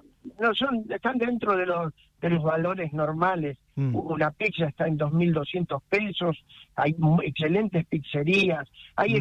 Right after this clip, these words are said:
Speaker 1: excelentes lugares donde te preparan, eh, delivery, comidas para llevar de excelente calidad, empanadas, pizzas,
Speaker 2: Mm,
Speaker 1: eh,
Speaker 2: eh,
Speaker 1: todo lo que se te pueda imaginar.
Speaker 2: ¿puedo nombrar
Speaker 1: Eh,
Speaker 2: algo?
Speaker 1: Sí.
Speaker 2: Helados de primer nivel, tus amigos.
Speaker 1: Ya,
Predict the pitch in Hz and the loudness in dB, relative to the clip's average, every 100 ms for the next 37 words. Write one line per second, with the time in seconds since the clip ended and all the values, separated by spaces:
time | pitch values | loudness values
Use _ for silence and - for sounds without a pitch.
0 | 135 170 196 220 226 - 202 175 170 190 | 2 2 2 2 -2 -6 -8 -2 0 2
1 | 214 202 170 175 170 165 151 151 165 160 | 0 -2 -2 -2 0 -2 -4 -4 -2 0
2 | 202 185 160 - - _ 160 147 143 156 | 0 0 -6 -6 -20 _ -6 -2 0 0
3 | 185 202 175 160 160 185 180 - 151 147 | 2 2 0 -2 -2 0 0 -2 -2 -2
4 | 147 160 196 175 - _ _ 165 185 160 | 0 2 0 -2 -14 _ _ 0 0 0
5 | 170 180 196 175 156 151 160 185 180 - | -2 0 -2 -2 -2 0 2 2 2 0
6 | - 170 - 160 170 156 156 - - 196 | -4 -4 -2 0 2 2 0 -4 -4 -4
7 | 170 - 165 151 147 131 113 - 151 147 | -4 -2 0 0 -4 -4 -6 -2 0 0
8 | 262 254 208 196 170 190 190 180 202 190 | 0 0 -2 -2 -2 -2 0 0 2 2
9 | 170 170 170 175 165 151 190 214 180 175 | 2 2 2 2 2 4 4 4 2 4
10 | 175 180 202 202 160 110 - _ _ _ | 4 4 4 4 2 0 -6 _ _ _
11 | _ _ _ - 208 285 220 120 - _ | _ _ _ -2 0 0 -4 -6 -12 _
12 | _ 135 135 160 175 156 135 135 120 143 | _ -2 2 4 6 6 4 4 2 4
13 | 156 147 143 170 156 131 110 - 147 143 | 4 4 4 4 2 0 -4 -2 0 2
14 | 156 190 165 127 101 | 6 6 6 4 2